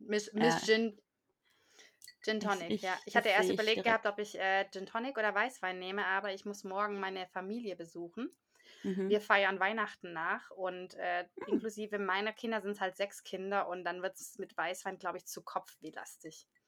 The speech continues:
Speaker 1: Jetzt hab ich die
Speaker 2: Du
Speaker 1: Hoffnung,
Speaker 2: findest
Speaker 1: dass
Speaker 2: Weißwein ballert mehr als Gin?
Speaker 1: Ja, ich krieg da mehr Kopfweh von.
Speaker 2: Interessant.
Speaker 1: Ich, ich bin der Meinung, ich hab eine, äh, Sulfatallergie.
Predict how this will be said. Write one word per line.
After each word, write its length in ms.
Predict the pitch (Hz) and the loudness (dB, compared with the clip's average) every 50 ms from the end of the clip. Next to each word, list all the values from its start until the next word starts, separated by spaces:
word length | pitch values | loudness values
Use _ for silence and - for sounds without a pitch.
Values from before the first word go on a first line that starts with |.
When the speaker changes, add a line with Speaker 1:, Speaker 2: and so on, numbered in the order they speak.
| _ _ _ _ _ _ _ _ _ | _ _ _ _ _ _ _ _ _
Speaker 1:
Jetzt 120 | _ _ - | _ _ -8
hab 60 | 185 | -8
ich 60 | 185 - | -6 -4
die 80 | - 196 | -2 0
Speaker 2:
Du 40 | |
Speaker 1:
Hoffnung, 180 | 190 190 - 226 | 0 4 6 8
Speaker 2:
findest 220 | 220 226 220 - - | 8 8 6 8 10
Speaker 1:
dass 60 | 175 | 12
Speaker 2:
Weißwein 460 | 175 226 240 - - 240 240 247 233 233 | 12 12 10 8 8 8 8 8 6 8
ballert 340 | 214 208 208 214 208 - | 10 12 12 12 10 10
mehr 220 | 180 175 196 226 240 | 6 4 6 6 6
als 260 | 220 220 202 185 - - | 6 6 2 -2 -8 -8
Gin? 340 | - - 185 208 262 330 415 - 208 - | -4 -2 0 0 0 0 -2 -4 -10 -10
Speaker 1:
Ja, 200 | 190 196 254 294 370 415 453 453 453 453 427 - - - - - | -4 -2 0 2 4 6 6 8 8 8 6 4 0 -8 -16 -16
ich 120 | 247 - - | -12 -8 -6
krieg 140 | 302 - | -2 2
da 80 | - 294 | 2 2
mehr 220 | 269 269 277 302 - | 4 4 4 4 2
Kopfweh 520 | - - - 196 202 - - - 175 170 | 2 2 -2 -2 -2 -2 -10 -8 -8 -8
von. 340 | 170 - - 170 160 160 165 | -8 -8 -8 -6 -6 -6 -4
Speaker 2:
Interessant. 600 | - 202 190 - - 277 - - - - - - _ _ - - - - - - | -4 -6 -4 -2 -2 -2 0 0 -2 -2 -2 -6 _ _ -20 -16 -16 -14 -12 -10
Speaker 1:
Ich, 160 | - 202 - - | -12 -12 -12 -12
ich 120 | 233 - - | -12 -6 -2
bin 120 | 240 220 | 0 2
der 100 | 226 214 | 2 2
Meinung, 360 | 208 202 196 202 226 233 - | 4 4 4 4 4 2 -2
ich 220 | - 208 - - - | -4 -6 -8 -2 -2
hab 180 | 202 202 - | -2 -2 -2
eine, 580 | - 185 185 190 190 190 185 185 185 190 185 - | -2 -2 -2 -2 -2 -2 -2 -2 -2 -2 -2 -2
äh, 180 | 185 185 185 185 | 0 0 -2 -2
Sulfatallergie. 1200 | 180 - - 185 170 - - - - 196 196 190 190 185 175 165 165 165 165 165 - 165 160 165 | -4 -6 -10 -10 -12 -12 -12 -4 0 2 2 2 0 -2 -6 -6 -6 -8 -8 -10 -12 -16 -16 -16